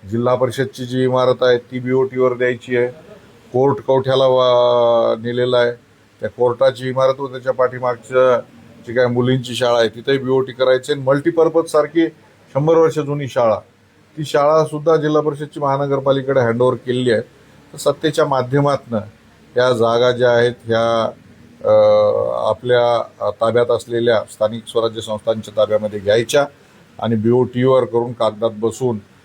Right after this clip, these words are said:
अ, जे काही आयुक्त असतील त्यांना सगळ्यांना मॅनेज करून,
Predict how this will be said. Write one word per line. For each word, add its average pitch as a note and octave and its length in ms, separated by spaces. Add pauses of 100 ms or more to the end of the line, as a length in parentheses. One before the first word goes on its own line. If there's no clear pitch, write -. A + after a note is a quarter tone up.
(260)
अ, G#2 540
जे G#2 140
काही A2+ 200
आयुक्त A2+ 360
असतील A2+ 500 (340)
त्यांना A2+ 200
सगळ्यांना A2 400
मॅनेज G#2+ 420
करून, B2 340